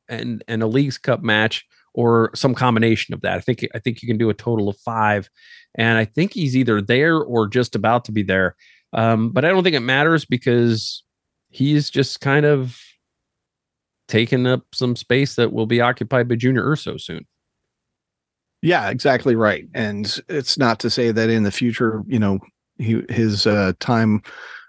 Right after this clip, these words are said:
Speaker 2: with the senior team won't be made more official. I, I think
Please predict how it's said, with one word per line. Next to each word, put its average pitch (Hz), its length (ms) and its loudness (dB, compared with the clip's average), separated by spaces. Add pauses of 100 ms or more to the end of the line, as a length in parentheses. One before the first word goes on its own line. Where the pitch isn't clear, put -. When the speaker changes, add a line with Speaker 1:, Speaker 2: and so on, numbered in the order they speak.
(120)
Speaker 2:
with 165 100 2
the 143 60 2
senior 151 280 0
team 147 340 2
won't 139 160 2
be 139 140 2
made 135 240 2
more 135 240 2
official. 151 540 -2
I, 104 160 -2
I 104 240 -4
think 104 280 -2